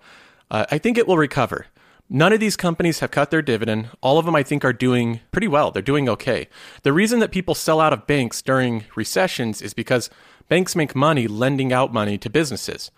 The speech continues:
And during a recession, it's more likely those businesses can't pay them back. So that's the main factor there. People don't like owning banks during recessions. Another reason that they go down in value is because they're less profitable. They make money with higher interest rates.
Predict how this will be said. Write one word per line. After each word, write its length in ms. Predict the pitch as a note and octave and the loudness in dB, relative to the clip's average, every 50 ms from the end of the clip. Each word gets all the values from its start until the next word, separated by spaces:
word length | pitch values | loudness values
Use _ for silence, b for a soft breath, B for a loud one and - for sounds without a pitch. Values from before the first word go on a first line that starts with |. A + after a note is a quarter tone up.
| b b | b b
And 320 | - A2 A2 A2 A2 G#2+ G2+ | -2 0 0 0 0 0 0
during 260 | - C#3 C#3+ C#3+ C3+ | 0 2 2 2 0
a 60 | A#2+ | -2
recession, 480 | A#2 G#2 - - - E3 E3 - - C3+ | -4 -4 -4 -2 -2 -2 -2 -2 -4 -4
it's 140 | A2+ - | -4 -2
more 140 | C#3+ C#3 C#3 | 0 0 2
likely 320 | C#3 C3 C3 - C3+ B2+ B2 | 2 2 0 0 0 -2 0
those 260 | G#2+ A#2 A2+ G#2 - | 0 0 -2 -2 0
businesses 500 | - D3+ D#3+ D3+ E3 C3 - - A#2 - | -2 -2 0 0 -2 -4 -4 -4 -6 -6
can't 240 | - - C3 A#2 - | -4 -4 -4 -4 -2
pay 160 | - B2 A2 | -2 -2 -2
them 140 | A2+ G#2 G#2 | -2 -2 -4
back. 280 | F#2+ E2 - - - | -4 -4 -6 -6 -10
So 280 | - - - A#2+ A2 - B B B B B B | -8 -2 -2 -2 -2 -2 B B B B B B
that's 160 | - C#3+ - | -2 -2 0
the 60 | - E3+ | 2 2
main 160 | D#3+ D#3 D3 | 2 2 2
factor 340 | - C#3 B2 A#2 - - A#2+ | 0 0 -2 -2 -2 -2 -2
there. 240 | A2+ A#2 A2+ A2 G#2+ | 0 0 0 0 -2
People 280 | - - C3 - D3+ | -2 -4 -2 -2 0
don't 140 | C#3 C#3 B2+ | 0 0 0
like 200 | B2 B2+ A#2 - | -2 -2 -2 -2
owning 240 | A#2+ A#2+ A#2+ A#2+ A2+ | -2 -2 -2 -2 -2
banks 360 | - A#2 A2 G#2+ G#2+ - - | -2 -2 -2 -2 -6 -10 -8
during 220 | - - G#2+ A2 G#2+ | -4 -2 -2 -2 -2
recessions. 680 | G#2 G#2 G2 - - D3+ D3+ - - G#2+ G2 G2+ - B B B B B B B B B | -4 -4 -2 0 0 0 0 0 -4 -4 -4 -6 -8 B B B B B B B B B
Another 440 | B A#2+ B2+ C3 D3 F3 G3 G#3 G3+ | B 0 2 2 4 2 4 4 2
reason 260 | F#3+ F3+ E3 D#3 D#3 | 2 2 0 0 0
that 120 | C#3 C3 C3 | -2 -2 -2
they 100 | B2+ A#2+ | -2 0
go 120 | A#2+ B2 | 0 0
down 160 | A#2+ C3 B2 | 2 2 0
in 80 | A#2 G#2 | 0 0
value 320 | G2+ B2 C#3 E3+ E3 C3+ | 0 2 2 2 2 0
is 160 | A2 F#2 G#2 - | -2 -4 -8 -8
because 280 | - A#2 - B2+ A2 | -8 -4 -4 -2 -2
they're 100 | - A#2 | -2 -2
less 220 | A2+ B2 B2+ - - | 0 -2 -2 -4 -4
profitable. 640 | - - A#2 G#2+ - - - - - - - - - B B B B B B B | -2 -2 -2 -2 -2 -6 -8 -8 -8 -10 -10 -12 -20 B B B B B B B
They 120 | C3 C#3+ | 0 2
make 200 | D#3+ D#3+ D3 - | 2 2 0 0
money 300 | D3 D3+ D#3 D#3+ E3 D#3+ | 0 2 2 4 4 4
with 180 | D3+ C#3 B2 - | 2 2 0 0
higher 280 | - C#3 C3+ C3 B2 | 0 2 2 2 0
interest 400 | - C3+ C#3+ C#3 - A#2 - - | 0 -2 -4 -4 -4 -6 -4 -2
rates. 320 | A2+ G2+ G2 - - - | -2 -2 -4 -4 -8 -18